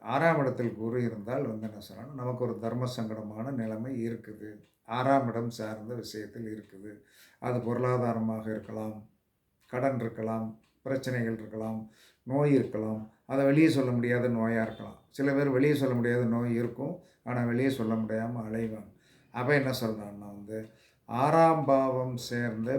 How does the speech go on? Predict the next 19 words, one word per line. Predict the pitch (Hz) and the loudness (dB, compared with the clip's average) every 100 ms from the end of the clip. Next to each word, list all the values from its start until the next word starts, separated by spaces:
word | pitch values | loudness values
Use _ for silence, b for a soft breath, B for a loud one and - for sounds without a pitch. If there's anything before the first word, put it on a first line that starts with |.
| 139 - | -4 -4
பிணி | 131 143 170 165 | 0 2 2 2
பீடைகள், | - 131 131 131 117 131 139 - - b b b b b _ _ _ _ _ | 0 0 4 2 4 2 2 -2 -12 b b b b b _ _ _ _ _
பிணி | 147 175 | 0 2
பீடைகளோடு | - 151 151 147 127 127 143 131 | 4 4 6 6 6 4 4 4
இருப்பவர்களுக்கு | 123 123 127 120 110 104 107 107 127 | 2 0 0 0 0 -2 -8 -8 -8
நம்ம | 131 127 | -6 -4
உதவி | 123 135 135 | -2 0 0
செஞ்சாலே | 117 110 107 107 107 | 0 -4 -4 -8 -8
போதும். | - 92 - _ _ _ | -12 -20 -20 _ _ _
பிணி | 131 151 147 | -4 -2 -2
பீடைகளோடு | - 127 123 117 113 117 120 | -2 0 2 2 2 0 0
இருப்பவர்களுக்கு | 117 113 110 110 110 107 107 120 | -2 -4 -6 -6 -6 -8 -12 -10
உதவி | 113 120 113 | -4 -2 -4
செய்தால் | 110 104 101 110 113 | -6 -10 -10 -10 -10
போதும். | 95 92 90 104 95 - b b b b b _ - | -14 -16 -14 -12 -14 -18 b b b b b _ 0
கடன் | 143 165 185 185 - - _ _ _ _ _ 127 - | 4 8 8 6 -4 -10 _ _ _ _ _ -20 -10
பட்டிருப்பாங்களே, | 139 120 120 113 117 110 113 | -8 -4 -2 0 0 0 0
அந்த | 113 110 | -2 -6
கடன் | - 127 165 | -4 0 2